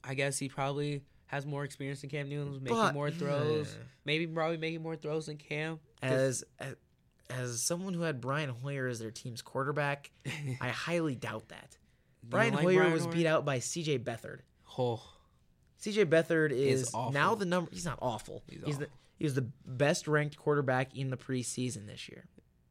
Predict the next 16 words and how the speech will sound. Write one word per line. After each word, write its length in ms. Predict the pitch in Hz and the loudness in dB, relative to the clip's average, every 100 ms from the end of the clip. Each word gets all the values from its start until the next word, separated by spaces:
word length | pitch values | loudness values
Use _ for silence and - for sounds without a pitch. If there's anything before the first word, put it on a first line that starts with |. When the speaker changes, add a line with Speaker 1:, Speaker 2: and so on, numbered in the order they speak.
| _ | _
Speaker 1:
Well, 380 | 113 117 110 - _ _ - | -12 -12 -12 -16 _ _ -20
preseason 560 | - 131 127 110 117 104 | -4 -4 -2 -6 -8 -10
doesn't 300 | 110 113 107 | -12 -12 -12
matter. 240 | 113 117 120 | -12 -12 -4
Speaker 2:
for 80 | 131 | 0
the 80 | 120 | 2
Jaguars. 440 | 127 123 110 113 | 2 2 -2 -4
He's 120 | 143 | -2
the 80 | 147 | 2
backup 420 | 143 175 196 190 | 6 4 4 0
to 80 | - | -2
Trevor 280 | 139 156 139 | 2 4 4
La-, 160 | 127 127 - | 2 -2 -6
Lawrence 440 | 127 127 110 107 - | -4 -4 -4 -12 -14
now. 220 | - - - - _ _ _ _ | -16 -18 -20 -20 _ _ _ _
Speaker 1:
And 360 | 123 117 117 | -14 -12 -14